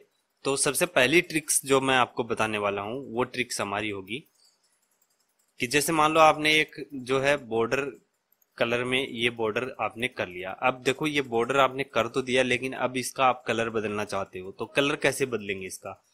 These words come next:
आपको यहाँ पे चले जाना है इरेजर के ऊपर। इरेजर पे जाने के बाद आपको सेकंड कलर सेलेक्ट करना है दूसरा। जैसे मैंने ये वाला कलर या फिर रेड कलर जो भी है मैंने चूज कर लिया यहाँ पे।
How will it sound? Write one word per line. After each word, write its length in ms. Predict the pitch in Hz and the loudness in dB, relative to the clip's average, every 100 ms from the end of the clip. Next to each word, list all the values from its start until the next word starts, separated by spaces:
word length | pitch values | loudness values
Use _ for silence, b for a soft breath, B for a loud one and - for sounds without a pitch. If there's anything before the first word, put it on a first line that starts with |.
| _ - | _ 4
आपको 300 | 123 120 156 | 4 6 2
यहाँ 220 | 139 127 | 2 0
पे 160 | 127 135 | 0 -2
चले 240 | 120 117 | -2 -2
जाना 240 | 117 120 131 | -2 -2 -4
है 100 | 139 | -4
इरेजर 460 | 127 113 113 117 | -2 -2 -2 -6
के 120 | 113 110 | -6 -8
ऊपर। 320 | 104 147 170 113 | -6 -8 -8 -4
इरेजर 340 | 113 120 135 | -2 0 0
पे 120 | 131 131 | 0 2
जाने 220 | 131 127 | 2 2
के 100 | 127 | -2
बाद 220 | 123 123 | 0 2
आपको 320 | 117 113 127 120 | 2 0 -4 -4
सेकंड 440 | - 110 135 131 | -2 -2 0 -4
कलर 240 | 120 117 110 | -2 -4 -4
सेलेक्ट 360 | - 107 - | -4 -6 -4
करना 260 | 107 101 104 | -6 -4 -6
है 100 | 107 | -8
दूसरा। 380 | 107 101 - 156 _ b b - | -10 -10 -8 -10 _ b b -6
जैसे 240 | 117 139 | -4 -2
मैंने 260 | 131 135 139 | -2 -2 -2
ये 200 | 135 117 | 0 0
वाला 240 | 113 113 113 | 2 0 0
कलर 320 | 117 110 117 | -2 -4 -4
या 200 | 113 110 | -4 -4
फिर 240 | 117 107 - | -6 -14 -12
रेड 320 | 110 110 107 110 | -4 -2 -2 -4
कलर 220 | 107 107 | -6 -6
जो 160 | 113 113 | -6 -4
भी 120 | 113 | -4
है 120 | 113 | -4
मैंने 240 | 120 127 127 | -6 -6 -8
चूज 360 | - 107 101 | -8 -8 -8
कर 120 | - | -10
लिया 180 | 95 98 | -10 -8
यहाँ 200 | 95 92 | -10 -8
पे। 100 | 110 | -6